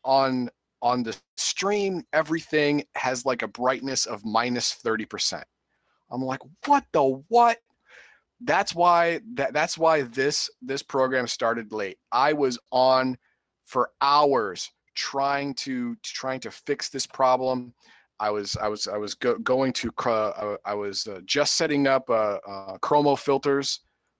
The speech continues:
on the, on the game capture to lighten the game capture, and then compare it to someone watching the stream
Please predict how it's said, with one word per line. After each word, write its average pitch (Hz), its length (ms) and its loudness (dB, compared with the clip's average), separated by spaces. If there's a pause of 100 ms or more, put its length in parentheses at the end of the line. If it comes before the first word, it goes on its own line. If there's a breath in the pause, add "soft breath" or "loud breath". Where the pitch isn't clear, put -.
(140)
on 113 240 2
the, 107 80 0
on 107 120 -2
the 104 80 -6
game 135 300 -2
capture 135 460 0
to 123 200 -6
lighten 123 400 0
the 110 60 -4
game 127 360 -2
capture, 165 580 -2 (1200)
and 113 180 0
then 117 160 -2
compare 135 480 -2
it - 140 -6
to 123 260 -2
someone 127 500 2
watching 123 440 2
the 104 80 -6
stream 175 640 -2